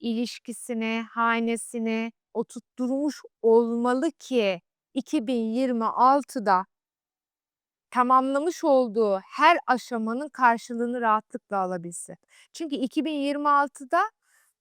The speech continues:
e, terazide artık yarım kalmış duygusu olmadığı gibi,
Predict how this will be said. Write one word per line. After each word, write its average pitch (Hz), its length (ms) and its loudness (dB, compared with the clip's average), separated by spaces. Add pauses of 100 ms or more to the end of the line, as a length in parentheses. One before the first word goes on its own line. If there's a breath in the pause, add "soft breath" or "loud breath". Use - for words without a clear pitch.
e, 220 380 -4
terazide 269 840 4 (320)
artık 269 600 2 (220)
yarım 277 360 -2
kalmış 277 580 0
duygusu 277 460 -4
olmadığı 262 680 2
gibi, 220 400 -6